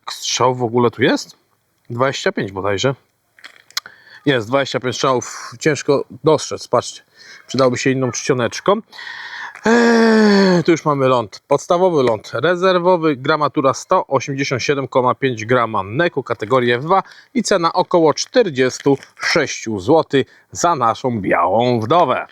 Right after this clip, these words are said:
Ale to nie koniec, to nie koniec. W wolnej chwili zapraszam was na mój kanał Mahony Bez Spin, tam link, link znajdziecie w opisie,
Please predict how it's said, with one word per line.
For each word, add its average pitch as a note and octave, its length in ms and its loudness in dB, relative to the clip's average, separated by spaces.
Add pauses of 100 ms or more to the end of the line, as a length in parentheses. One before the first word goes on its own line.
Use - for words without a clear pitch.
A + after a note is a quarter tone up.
(360)
Ale F#3+ 240 2
to D3 140 0
nie B2 140 -4
koniec, D3 460 -2
to F3+ 160 0
nie A#2 160 -4
koniec. C#3 540 -4 (120)
W C#3 120 -2
wolnej C3+ 240 0
chwili B2 160 -4
zapraszam A2 340 -2
was G2+ 140 -2
na A2+ 80 -2
mój B2 120 -2
kanał D3+ 260 -2
Mahony B2+ 320 -6
Bez A#2+ 140 -8
Spin, C#3+ 240 -8
tam D3+ 220 -12 (140)
link, G3 300 -6 (340)
link F3+ 220 0
znajdziecie E3+ 380 0
w C#3+ 60 2
opisie, E3+ 420 -2